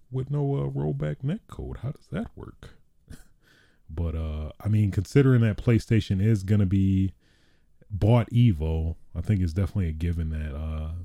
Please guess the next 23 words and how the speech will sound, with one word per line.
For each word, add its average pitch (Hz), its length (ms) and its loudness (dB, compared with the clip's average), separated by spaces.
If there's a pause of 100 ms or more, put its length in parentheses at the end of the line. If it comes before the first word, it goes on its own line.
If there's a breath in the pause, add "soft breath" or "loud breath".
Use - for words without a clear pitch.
Virtua 85 280 -6
Fighter 82 260 -4
is 78 80 -6
definitely 85 320 -6
gonna 80 220 -6
be 80 280 -4
one 78 200 -6
of 76 100 -8
the 76 80 -12
contest-, - 720 -8 (240)
contestants - 880 -4
at 76 220 -14
Evo, 69 420 -14 (800 loud breath)
contenders 82 680 -4
or 73 60 -10
games 78 480 -4
to 78 80 -12
be 80 140 -10
played 82 580 -8 (500)
at 78 140 -6
Evo. 67 460 -12 (600 soft breath)
So 78 460 -6
I, 104 260 -4